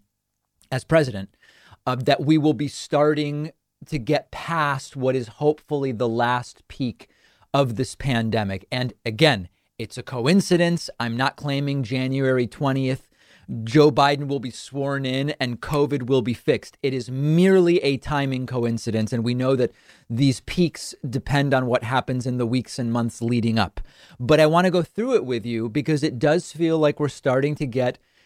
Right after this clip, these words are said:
into the tunnel, at least. We're, we're maybe seeing the light or maybe not, but we're definitely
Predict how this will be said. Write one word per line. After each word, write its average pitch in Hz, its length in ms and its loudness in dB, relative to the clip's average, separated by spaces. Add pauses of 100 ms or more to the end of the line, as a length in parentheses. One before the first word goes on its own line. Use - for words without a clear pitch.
(220)
into 247 340 4
the 196 140 4
tunnel, 185 400 2
at 139 100 2
least. 143 320 -2
We're, 160 160 0
we're 170 240 4
maybe 208 400 2
seeing 220 320 -2
the 202 100 2
light 196 220 2
or 180 80 0
maybe 170 260 0
not, 156 220 0
but 156 140 0
we're 147 100 0
definitely 175 720 -2